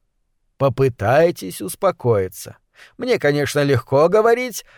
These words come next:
а вам совсем непросто это сделать.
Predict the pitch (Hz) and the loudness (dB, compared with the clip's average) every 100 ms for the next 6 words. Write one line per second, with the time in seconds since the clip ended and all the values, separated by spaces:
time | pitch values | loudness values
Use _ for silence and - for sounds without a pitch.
0 | _ 135 143 160 208 208 247 233 - 127 | _ 0 4 4 4 0 -4 -4 -8 -2
1 | 131 165 190 175 151 127 131 123 - 120 | 2 2 2 0 -4 0 0 0 -2 -2
2 | 113 113 104 82 95 90 80 - | -2 -4 -6 -8 -8 -8 -10 -16